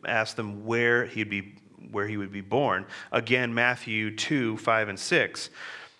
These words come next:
They told him, "Bethlehem in Judea, for it is written by the prophet, 'And you, O Bethlehem, in the land of Judah, are by no means least among the Ju-, rulers of Judah,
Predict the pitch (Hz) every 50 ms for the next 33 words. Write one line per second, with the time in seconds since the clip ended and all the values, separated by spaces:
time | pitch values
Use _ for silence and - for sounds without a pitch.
0 | _ _ _ _ _ _ _ _ _ _ _ _ _ - - - 123 123 - 143
1 | 139 135 135 127 110 98 127 143 143 - - 151 143 143 143 143 143 147 - 120
2 | 104 98 110 104 101 117 135 143 143 139 - - 117 110 110 110 107 104 113 131
3 | 170 180 - 110 110 117 123 127 120 - - - 117 107 104 104 - - - 139
4 | 131 123 - - 107 110 - - - - - - - - 127 123 117 117 123 156
5 | 170 175 180 180 - 131 123 127 135 139 135 - 131 120 127 127 120 131 - 120
6 | 104 104 104 104 104 107 117 120 123 127 143 - - 127 117 110 110 110 101 101
7 | 104 107 - 107 110 110 104 113 110 110 110 113 143 185 208 170 127 113 113 113
8 | 117 117 110 - 113 123 151 156 135 - - - - - 127 113 113 117 117 113
9 | 110 113 110 110 113 123 127 - - 131 127 143 147 123 110 104 104 104 104 104
10 | 107 101 95 104 110